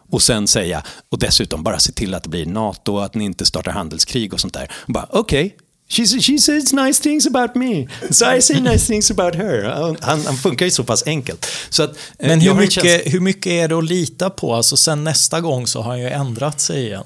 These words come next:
Speaker 1: Jo, nej, men exakt. Han kan ändra sig under samma tal också. Så att,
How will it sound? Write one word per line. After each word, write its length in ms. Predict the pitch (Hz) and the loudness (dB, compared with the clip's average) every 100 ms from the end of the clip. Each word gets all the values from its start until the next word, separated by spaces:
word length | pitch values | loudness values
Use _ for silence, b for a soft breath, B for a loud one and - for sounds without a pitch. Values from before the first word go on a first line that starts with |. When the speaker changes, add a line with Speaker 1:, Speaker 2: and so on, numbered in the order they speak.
| - | -8
Speaker 1:
Jo, 280 | - 135 90 | 0 0 2
nej, 140 | 101 120 | 0 2
men 140 | 110 | 0
exakt. 500 | 104 - 92 - - 107 101 92 | 0 0 0 -4 -6 -4 -4 -4
Han 140 | 101 98 | -6 -6
kan 140 | 107 | -6
ändra 260 | 98 95 98 | -6 -4 -2
sig 120 | 104 | -2
under 140 | 101 | 0
samma 260 | 90 101 98 | -2 -2 -6
tal 320 | - 113 107 | -4 -4 -2
också. 300 | 110 - 90 | -2 -2 -2
Så 100 | - | 0
att, 240 | 110 - | -2 -4